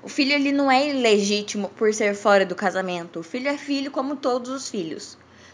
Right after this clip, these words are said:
como os filhos de dentro do casamento. Todos têm os mesmos direitos. O quarto princípio é a paternidade responsável e o planejamento familiar. Paternidade responsável é o poder dos pais sobre os filhos,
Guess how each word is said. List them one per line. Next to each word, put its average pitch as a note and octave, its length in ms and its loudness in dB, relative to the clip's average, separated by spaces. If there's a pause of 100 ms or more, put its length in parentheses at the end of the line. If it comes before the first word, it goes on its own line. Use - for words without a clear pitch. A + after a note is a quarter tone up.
(120)
como A3+ 240 2
os A#3 100 -8
filhos A3+ 400 -4 (300)
de G3+ 240 0
dentro A#3+ 440 4
do B3 120 2
casamento. B3+ 600 -2 (120)
Todos B3 300 2
têm B3 220 -2
os C4 120 -2
mesmos A#3+ 420 -2
direitos. A3 580 -4 (1900)
O C4 80 -4
quarto C#4+ 360 4
princípio B3+ 720 -6 (120)
é G#3+ 100 4
a A3 60 2
paternidade A#3 760 0
responsável A#3 960 -2 (380)
e B3+ 100 -2
o C4 40 -2
planejamento B3+ 720 2
familiar. A#3+ 600 0 (560)
Paternidade C4+ 680 2
responsável C#4+ 760 0
é A3 360 6
o A#3 60 -2
poder C#4 580 4
dos C4 220 -4
pais A3 600 0
sobre B3+ 260 -4
os C#4+ 160 -6
filhos, F3 560 -8